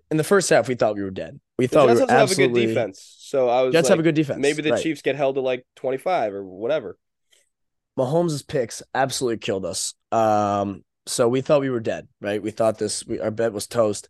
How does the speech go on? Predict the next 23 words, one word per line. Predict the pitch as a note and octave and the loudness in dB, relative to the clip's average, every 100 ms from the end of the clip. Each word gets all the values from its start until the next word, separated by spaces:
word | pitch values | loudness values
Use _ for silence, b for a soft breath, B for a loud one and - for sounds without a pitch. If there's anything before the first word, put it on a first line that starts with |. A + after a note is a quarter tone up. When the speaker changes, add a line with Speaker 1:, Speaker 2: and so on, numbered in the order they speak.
| b b b _ | b b b _
Speaker 1:
Uh, | A#2+ A2+ G#2+ | 0 0 0
Chiefs | - F3 E3+ | -4 -4 -4
Jets | - D3+ C#3 | -2 -2 -2
were | A2+ | -6
tied. | - - B2+ E2+ G#2 - _ _ - | -8 -6 -4 -6 -10 -14 _ _ -8
So | - A#2 | 0 0
to | G#2+ - B2+ A#2 | 0 -4 -2 -2
hedge | G2+ - D3 C#3 - | -2 0 0 0 -6
our | A#2 A2+ G#2+ G#2 | -2 -2 0 -2
bet, | G2 C3 A#2 G#2+ | -2 0 0 -2
we | A2 | -8
bet | G#2+ A2 - | -6 -8 -8
the | G#2 | -12
Chiefs | - C#3 B2 - | -6 -2 -2 -4
minus | A2+ G#2 G2 - | -6 -6 -6 -6
two | - C3 | -4 -2
and | G#2+ | -2
a | |
half | G2+ F#2 F2+ | -4 -8 -10
live | G2 A2 F#2+ D#2 F#2 | -4 -2 -2 -4 -10
'cause | A2+ A2+ | -12 -8
we're | |
like, | G#2+ G2+ | -4 -4